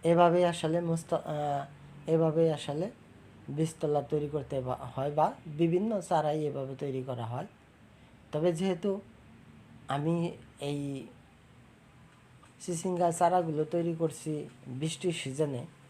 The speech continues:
সেজন্য আমাকে একটু পরিশ্রমটা বেশি করতে হচ্ছে। আবহাওয়া খারাপ দেখার পর বীজগুলোকে ঢেকে দিতে হয় এবং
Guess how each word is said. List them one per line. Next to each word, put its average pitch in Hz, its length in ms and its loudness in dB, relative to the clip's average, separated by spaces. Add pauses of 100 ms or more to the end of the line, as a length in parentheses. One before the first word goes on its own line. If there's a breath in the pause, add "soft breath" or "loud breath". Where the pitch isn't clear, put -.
(1120)
সেজন্য 160 440 0
আমাকে 147 320 0
একটু 151 200 -6
পরিশ্রমটা 147 640 -2
বেশি 135 400 -8
করতে 135 260 -8
হচ্ছে। 131 380 -6 (2750)
আবহাওয়া 147 640 0
খারাপ 151 320 0
দেখার 143 400 -4
পর 151 180 2 (320)
বীজগুলোকে 139 560 -6
ঢেকে 123 280 -4
দিতে 135 260 -8
হয় 139 220 -4 (200)
এবং 143 500 -4